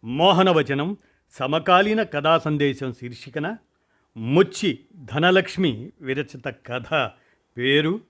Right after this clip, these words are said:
అసూయ అనేదాన్ని ఇప్పుడు మన కానమోకు కథావచనం శ్రోతలకు మీ కానమోకు స్వరంలో వినిపిస్తాను, వినండి. అసూయ అనేటువంటి కథ రచన ముచ్చి ధనలక్ష్మి. ఇక కథలోకి ప్రవేశిద్దాం.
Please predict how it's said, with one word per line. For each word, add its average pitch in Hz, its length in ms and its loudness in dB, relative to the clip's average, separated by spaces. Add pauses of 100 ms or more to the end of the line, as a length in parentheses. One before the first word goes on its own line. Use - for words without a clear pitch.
(420)
అసూయ 156 540 -2 (240)
అనేదాన్ని 127 560 -6 (280)
ఇప్పుడు 127 360 -10 (720)
మన 131 360 2
కానమోకు 185 640 4
కథావచనం 135 640 0
శ్రోతలకు 123 600 -8 (280)
మీ 127 260 2
కానమోకు 139 520 2
స్వరంలో 120 400 -6
వినిపిస్తాను, 113 720 -10
వినండి. 120 400 -4 (360)
అసూయ 185 640 4 (220)
అనేటువంటి 123 640 -8
కథ 120 220 -8 (680)
రచన 127 500 0
ముచ్చి 151 480 -4
ధనలక్ష్మి. 127 760 -4 (200)
ఇక 123 300 -8
కథలోకి 123 380 -6
ప్రవేశిద్దాం. 113 640 -12